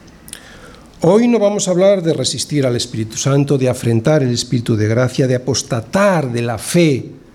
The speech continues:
al volverse un religioso que pisotea la sangre de Cristo por volver a confiar en rituales, al cambiar la opinión, la opinión que tenía y ahora menospreciar la palabra, ¿no? Porque la considera ahora, pues, que no está inspirada,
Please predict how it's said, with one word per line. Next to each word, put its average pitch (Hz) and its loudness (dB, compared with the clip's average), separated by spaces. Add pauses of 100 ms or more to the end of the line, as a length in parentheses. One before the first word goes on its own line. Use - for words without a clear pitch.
(680)
al 127 0
volverse 151 2
un 147 2
religioso 139 0
que - -4
pisotea 165 0
la 135 0
sangre 151 2
de 120 0
Cristo 160 -2
por 127 -2
volver 131 2
a 175 -2
confiar 170 0
en 156 2
rituales, 131 0 (640)
al 139 -2
cambiar 139 2
la 123 -2
opinión, 135 2 (360)
la 120 -2
opinión 147 2
que 156 -2
tenía 151 4
y 131 0
ahora 156 4
menospreciar 143 0
la 131 0
palabra, 135 0 (200)
¿no? 170 -8
Porque 139 -6
la 120 -2
considera 135 0
ahora, 147 2 (640)
pues, - -6
que 113 -6
no 135 2
está 117 -2
inspirada, 123 -2